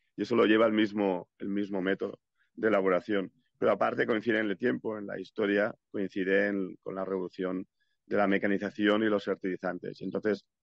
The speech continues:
el agricultor se ve con capacidad de hacer kilos, sacar rendimientos fuertes, ¿vale? Y ahí antes, antes que nos hemos derivado de la pregunta, ahí es donde mi padre decide no entrar en ese juego. O sea, nosotros somos ecológicos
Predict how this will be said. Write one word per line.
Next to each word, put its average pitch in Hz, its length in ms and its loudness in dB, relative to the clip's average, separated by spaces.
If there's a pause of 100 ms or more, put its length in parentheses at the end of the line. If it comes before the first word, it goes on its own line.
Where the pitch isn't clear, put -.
(140)
el 104 100 0
agricultor 101 560 2
se 107 140 0
ve 101 240 2 (280)
con 110 160 0
capacidad 104 480 2
de 110 80 2
hacer 107 240 -2
kilos, 113 480 -2 (100)
sacar 104 360 -2
rendimientos 95 560 -4
fuertes, - 560 -12
¿vale? 95 260 -8 (540)
Y 107 100 4
ahí 107 220 8
antes, 123 500 4
antes 117 260 2
que 120 80 -2
nos 107 140 2
hemos 110 180 2
derivado 104 280 6
de 101 80 6
la 101 80 4
pregunta, 101 480 0
ahí 107 120 0
es 117 80 2
donde 123 200 0
mi 110 100 0
padre 117 340 0
decide 113 460 -4 (400)
no 117 140 -2
entrar 113 240 0
en 104 80 0
ese 107 180 -2
juego. 98 360 -2
O 92 40 -10
sea, 104 140 -10
nosotros 113 360 0
somos 120 240 0
ecológicos 120 680 -2